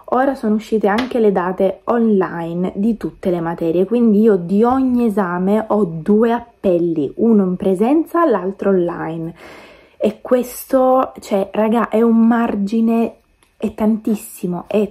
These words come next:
tantissimo. E quindi sono molto felice. Adesso mi sto facendo i miei schemi, mm,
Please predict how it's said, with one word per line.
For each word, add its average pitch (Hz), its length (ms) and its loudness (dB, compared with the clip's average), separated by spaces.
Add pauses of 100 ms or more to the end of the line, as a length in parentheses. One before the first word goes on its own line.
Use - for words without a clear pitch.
(120)
tantissimo. 208 960 -6 (580)
E 190 380 -2
quindi 214 240 2
sono 190 180 -2
molto 196 320 -2
felice. 330 400 4
Adesso 202 420 -2
mi 190 100 -4
sto - 180 -8
facendo 202 680 2
i 196 80 -4
miei 208 240 2
schemi, 202 600 0
mm, 190 680 -2